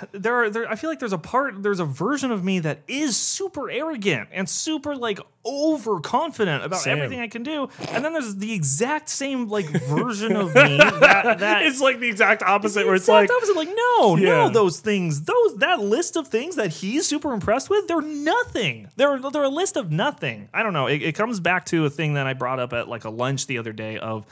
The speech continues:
Speaker 1: something that my fiance's dad told me, my father-in-law to be. Um,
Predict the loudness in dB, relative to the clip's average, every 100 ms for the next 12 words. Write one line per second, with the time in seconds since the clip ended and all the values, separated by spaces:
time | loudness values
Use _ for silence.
0 | -20 -6 -2 0 0 -2 -2 -2 -2 -4
1 | -6 -4 0 0 0 0 0 0 -2 0
2 | -2 -2 -4 -4 -4 -6 -4 -4 0 0
3 | 2 0 0 -2 -4 -6 -8 -18 -20 -20
4 | -2 2 2 2 -2